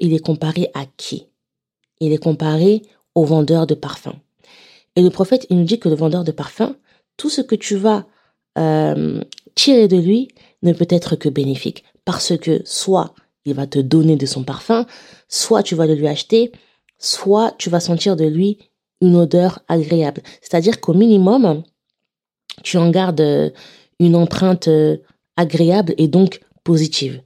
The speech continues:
Dans tous les cas, ma sœur, tu y tireras toujours un profit. Alors que le mauvais ami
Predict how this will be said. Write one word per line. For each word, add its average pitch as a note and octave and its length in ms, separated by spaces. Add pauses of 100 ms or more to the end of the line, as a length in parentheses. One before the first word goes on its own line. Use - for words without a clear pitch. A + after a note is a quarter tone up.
Dans F3+ 140
tous A3 140
les A3 120
cas, A3+ 140
ma F#3+ 140
sœur, G#3+ 340 (380)
tu - 140
y F3 60
tireras F3+ 540 (240)
toujours F3 300
un D3 80
profit. - 400 (880)
Alors A#3 280
que F#3 120
le D#3+ 100
mauvais F3 320
ami D#3 300